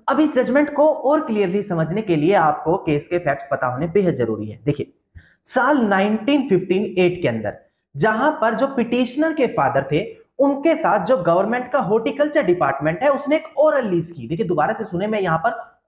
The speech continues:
oral lease की बात कर रहा हूं, कोई रिटन में lease नहीं की गई। जब ये उन्नीस सौ अट्ठानवे में oral लीज petitioner के father के साथ की गई, तो उसके बाद से लेकर आज तक horticulture department ने कोई भी rental income उनको नहीं दी,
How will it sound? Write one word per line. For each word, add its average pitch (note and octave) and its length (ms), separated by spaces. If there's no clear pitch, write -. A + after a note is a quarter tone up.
oral D#4+ 260
lease A3 320
की F#3+ 120
बात C#3 280
कर C#3+ 100
रहा B2+ 120
हूं, B2+ 100
कोई G3 160
रिटन F3+ 280
में A3+ 120
lease A3+ 200
नहीं B3+ 220
की F#3+ 120
गई। C3+ 180
जब C#4+ 180
ये E4+ 80
उन्नीस D4 440
सौ D4 60
अट्ठानवे G#3 480
में C4 220
oral B3 300
लीज G#3 280
petitioner G#3+ 400
के C4 120
father F3 280
के G3 120
साथ E3+ 380
की G3 160
गई, F3 400
तो E4 60
उसके E4 500
बाद F#3 240
से G3+ 100
लेकर F#3 320
आज B3+ 200
तक E3+ 440
horticulture G3 560
department C#3+ 640
ने D4 100
कोई D4 300
भी C#4+ 140
rental F#3 520
income F3+ 240
उनको F#3 300
नहीं E3 240
दी, B2 200